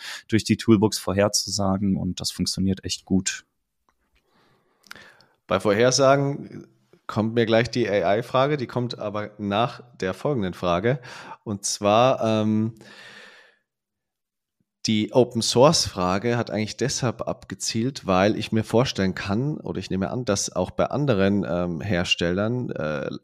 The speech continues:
Speaker 2: auch lauter Davids sitzen, die sich auch da jetzt so langsam mit U X beschäftigen und das reinbringen und irgendwie auch sich überlegen, „Ja, wie können wir das bei uns machen? Ach, so eine Toolbox wäre doch auch nice, wenn wir das irgendwie bauen könnten.“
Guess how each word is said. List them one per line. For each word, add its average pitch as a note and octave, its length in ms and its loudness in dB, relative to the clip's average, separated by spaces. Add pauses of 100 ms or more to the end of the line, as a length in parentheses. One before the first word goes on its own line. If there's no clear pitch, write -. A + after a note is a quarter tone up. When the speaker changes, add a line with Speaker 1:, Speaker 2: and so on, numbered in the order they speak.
Speaker 2:
auch - 240 2
lauter E2 280 2
Davids D#2+ 480 -2
sitzen, A#2+ 400 -2
die G2 140 -2
sich - 300 -4
auch G#2+ 160 0
da F#2+ 160 2
jetzt E2+ 340 -2
so - 80 0
langsam F2+ 480 0
mit F2 160 -4
U - 80 -4
X - 220 -4
beschäftigen - 520 -2
und E2 140 -4
das E2 160 -4
reinbringen F#2 640 0
und F#2+ 160 -2
irgendwie F#2 300 -2
auch B2+ 160 4
sich - 240 -2
überlegen, F2 420 -2
„Ja, C3 220 6
wie G#2 100 6
können G#2+ 180 2
wir G2+ 80 6
das F#2 120 0
bei E2 100 -2
uns E2 200 -6
machen? G2+ 300 -2
Ach, - 160 0
so - 140 0
eine D#2 140 -2
Toolbox - 440 2
wäre A#1+ 140 0
doch - 100 -2
auch - 220 -6
nice, D2+ 380 -4
wenn D#2 100 -2
wir D2+ 80 -2
das D2 140 -8
irgendwie E2+ 180 -4
bauen E2+ 240 0
könnten.“ D#3 400 -2